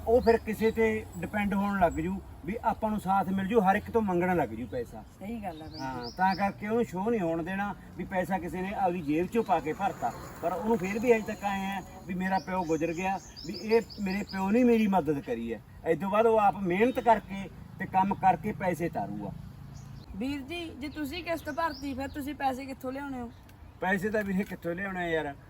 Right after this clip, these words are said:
Speaker 1: ਬਸ ਇਹ ਖਰਚਾ ਸਾਨੂੰ ਜਿਹੜੀਆਂ, ਅਹ, ਸੰਸਥਾਵਾਂ ਐ, ਇਹ ਸਾਨੂੰ ਖਰਚਾ ਦਿੰਦੀਆਂ ਹੁੰਦੀਆਂ। ਜਦੋਂ ਇਹ ਖਰਚਾ ਦਿੰਦੀਆਂ, ਅਸੀਂ ਉਹ ਖਰਚ ਕਰਦੇ ਨਹੀਂ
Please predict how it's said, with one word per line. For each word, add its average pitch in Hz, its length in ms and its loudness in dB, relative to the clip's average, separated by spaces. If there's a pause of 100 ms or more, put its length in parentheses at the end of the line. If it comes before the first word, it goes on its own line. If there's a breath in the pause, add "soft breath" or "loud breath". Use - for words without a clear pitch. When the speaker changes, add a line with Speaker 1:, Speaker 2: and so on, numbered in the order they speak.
(100)
Speaker 1:
ਬਸ 175 200 2
ਇਹ 214 120 2
ਖਰਚਾ 180 420 4
ਸਾਨੂੰ 170 440 0 (320)
ਜਿਹੜੀਆਂ, 202 440 -2
ਅਹ, - 920 -6
ਸੰਸਥਾਵਾਂ 165 680 0
ਐ, 147 60 0 (260)
ਇਹ 190 100 -4
ਸਾਨੂੰ 180 280 -2
ਖਰਚਾ 156 360 -4
ਦਿੰਦੀਆਂ 147 400 0
ਹੁੰਦੀਆਂ। 104 360 -6 (320)
ਜਦੋਂ 160 160 0
ਇਹ 185 220 0
ਖਰਚਾ 175 380 0
ਦਿੰਦੀਆਂ, 175 540 -2
ਅਸੀਂ 185 200 -4
ਉਹ 226 120 2
ਖਰਚ 170 300 -2
ਕਰਦੇ 165 460 2
ਨਹੀਂ 120 180 0